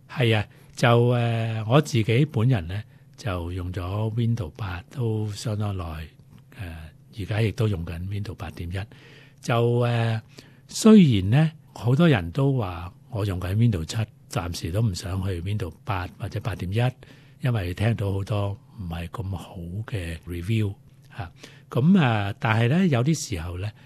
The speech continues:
就我哋係被逼嘅，因為如果我哋而家買新嘅電腦呢，就一定係八點一㗎喇。所以呢，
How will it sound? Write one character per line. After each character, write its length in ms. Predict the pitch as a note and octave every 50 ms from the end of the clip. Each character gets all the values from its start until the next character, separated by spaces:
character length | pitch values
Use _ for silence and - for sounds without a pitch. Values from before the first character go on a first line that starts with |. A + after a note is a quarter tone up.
| - - - -
就 320 | - - G2 F#2 F2 F2 E2+
我 180 | F2 F2+ G#2
哋 140 | - G#2 E2
係 140 | F2 F#2 F2
被 160 | - - E2
逼 120 | - - A2
嘅， 180 | - - - D#2+ - - - - - - - - - -
因 140 | - C3+ B2+
為 280 | A#2 G2 F2+ F2+ - - - - - - -
如 160 | - G#2+ G#2 C3
果 100 | C#3+ B2+
我 40 | G#2+
哋 160 | G#2 E2+ E2+
而 80 | F#2
家 120 | - B2 C3
買 180 | A#2+ G#2 F2 -
新 240 | - - - - A2 G#2+ G#2 G#2
嘅 140 | F#2+ F#2+ E2+
電 220 | - - G#2 E2+ D#2+
腦 180 | D#2+ D#2+ E2
呢， 100 | F2+ G2+ - - - - - - -
就 340 | - - F2 D#2+ D#2+ E2 - - -
一 80 | - D3 C#3+ -
定 180 | - G2+ F2 E2+
係 380 | E2+ D#2+ F2+ F2+ E2+ D#2+ D#2 - - - -
八 160 | - G#2+ F#2 F#2 - - -
點 120 | - E2
一 160 | D#2+ F2+ G2
㗎 380 | G2+ A#2 G2 - - - - E2+
喇。 80 | D#2 - - - _ - - -
所 240 | - - - C3+ D#3+
以 160 | E3+ D#3 C#3+
呢， 120 | C#3+ D#3+